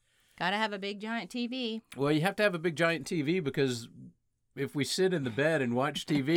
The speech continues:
Speaker 2: it's a mile away from us.
Speaker 1: <laughs> Right. It's, uh,
Speaker 2: So, um,
Speaker 1: sixteen feet away.
Speaker 2: yeah.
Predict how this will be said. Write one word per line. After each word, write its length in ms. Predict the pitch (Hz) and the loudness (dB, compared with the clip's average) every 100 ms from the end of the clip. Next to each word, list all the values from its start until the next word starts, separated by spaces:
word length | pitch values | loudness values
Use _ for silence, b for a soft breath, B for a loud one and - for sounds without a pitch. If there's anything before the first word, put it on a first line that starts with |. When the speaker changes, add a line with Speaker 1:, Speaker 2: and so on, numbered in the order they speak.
| 160 | 4
Speaker 2:
it's 120 | 135 | 4
a 40 | |
mile 400 | 127 147 160 156 | 4 6 8 6
away 240 | 135 156 180 | 6 4 4
from 240 | - 110 220 | 2 2 2
us. 80 | 156 | 4
Speaker 1:
<laughs> 0 | |
Right. 180 | 247 B B B | 2 B B B
It's, 280 | 240 240 - | -2 -2 0
uh, 100 | 233 | 4
Speaker 2:
So, 460 | 214 131 127 135 | 6 6 4 2
um, 560 | 143 131 127 123 131 - | 2 4 6 4 2 -8
Speaker 1:
sixteen 600 | - - 247 - 294 285 269 | -12 -8 -6 -4 -2 -2 -2
feet 160 | 294 | -6
away. 380 | 320 370 339 285 | -2 0 0 2
Speaker 2:
yeah. 200 | 139 147 | 0 0